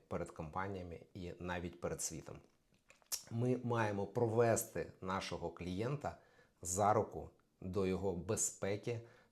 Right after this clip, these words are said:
та впевненості. Які цінності ми пропонуємо? Які цінності у нас в компанії? Репутація —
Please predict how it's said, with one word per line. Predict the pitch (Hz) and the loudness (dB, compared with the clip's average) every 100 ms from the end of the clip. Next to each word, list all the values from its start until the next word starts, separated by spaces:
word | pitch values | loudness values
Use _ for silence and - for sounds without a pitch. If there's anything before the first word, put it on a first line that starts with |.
| _ | _
та | 92 87 - - | -4 -4 -4 -6
впевненості. | - 95 82 76 73 - - - _ _ - - - - _ - | 2 2 2 -2 -4 -6 -10 -14 _ _ -20 -20 -18 -20 _ -8
Які | 95 117 143 | -2 0 0
цінності | 147 - 120 92 76 - 82 - - _ - | 0 0 0 0 -2 -6 -6 -8 -14 _ -8
ми | 92 104 104 95 - _ _ _ _ _ _ _ _ _ - | -4 -2 0 -4 -8 _ _ _ _ _ _ _ _ _ -2
пропонуємо? | 101 98 90 80 76 78 - | 0 2 0 -2 -4 -10 -10
Які | 90 92 110 | -8 -6 -4
цінності | 110 - 127 120 101 - 92 | -4 -2 -2 0 -2 -4 -6
у | 90 | -2
нас | 90 - | -2 -2
в | |
компанії? | 95 82 82 78 73 - - - - - - _ _ | -4 -2 -2 -2 -6 -12 -18 -18 -18 -20 -20 _ _
Репутація — | 113 120 117 90 76 69 | 4 4 4 2 0 -4